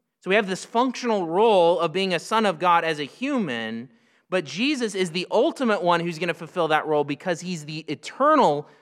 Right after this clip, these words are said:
Son who's become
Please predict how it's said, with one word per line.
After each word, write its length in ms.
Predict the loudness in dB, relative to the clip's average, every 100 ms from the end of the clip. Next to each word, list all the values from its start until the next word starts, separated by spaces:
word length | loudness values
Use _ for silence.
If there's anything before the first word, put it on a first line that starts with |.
| _
Son 760 | -10 2 4 4 2 -4 -8 _ _ _ _ _ _ _ _ _ _ _ _ _
who's 160 | -8 -6
become 760 | -8 -10 -4 0 0 -2 -6